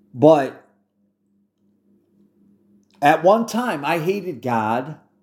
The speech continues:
not his blessed mother, because she didn't factor in, with every fiber of my being. And it was through his grace where I can actually, I'm the person, and I'm hoping, Lord willing, I, I get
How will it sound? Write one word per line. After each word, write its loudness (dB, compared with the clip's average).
not -2
his 2
blessed -2
mother, 2
because -6
she -6
didn't -2
factor -4
in, -4
with 4
every 0
fiber 0
of -6
my -6
being. -6
And 4
it 0
was 0
through -6
his 0
grace -4
where -2
I 2
can -8
actually, -6
I'm 0
the -2
person, -6
and -2
I'm -4
hoping, 0
Lord -4
willing, -6
I, -6
I 0
get 0